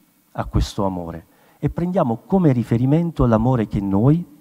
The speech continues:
diciamo, nutriamo per noi stessi, ecco, quella è la misura. Quella è la misura dell'amore che possiamo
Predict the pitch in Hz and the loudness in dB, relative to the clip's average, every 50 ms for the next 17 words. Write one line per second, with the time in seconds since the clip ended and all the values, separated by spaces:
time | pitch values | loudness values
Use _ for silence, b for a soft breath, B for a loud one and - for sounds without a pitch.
0 | - b b b b b b b b b b _ _ _ _ - - - - 95 | -20 b b b b b b b b b b _ _ _ _ -20 -12 -8 -8 -6
1 | 92 95 95 101 101 - 107 107 98 98 92 90 - 104 95 101 101 104 - - | -6 -4 -4 -4 -2 0 2 2 2 2 0 -4 -4 -4 -4 -2 -4 -6 -6 -10
2 | - - 90 82 73 - - 117 - - - - 101 - - 151 165 156 147 135 | -12 -12 -12 -12 -12 -8 -6 -6 -6 -6 -6 -10 -4 0 2 2 4 4 2 2
3 | 127 123 123 120 101 92 87 80 85 85 82 82 - b b b b b b b | 2 0 0 -2 -4 -4 -4 -4 -2 -4 -6 -10 -16 b b b b b b b
4 | b b b b b b b b b _ _ _ _ _ _ _ - - 180 175 | b b b b b b b b b _ _ _ _ _ _ _ 2 2 2 4
5 | 151 143 131 120 117 113 107 113 143 147 135 123 117 117 113 117 113 113 120 127 | 2 0 0 -2 -2 -2 -4 -4 -4 -2 -2 -2 -2 -2 -2 0 0 0 0 0
6 | 120 113 110 - 117 - - 104 - - - 117 110 110 110 117 | 0 -2 -2 -4 -8 -8 -8 -12 -10 -6 -4 -4 -2 -2 -4 -8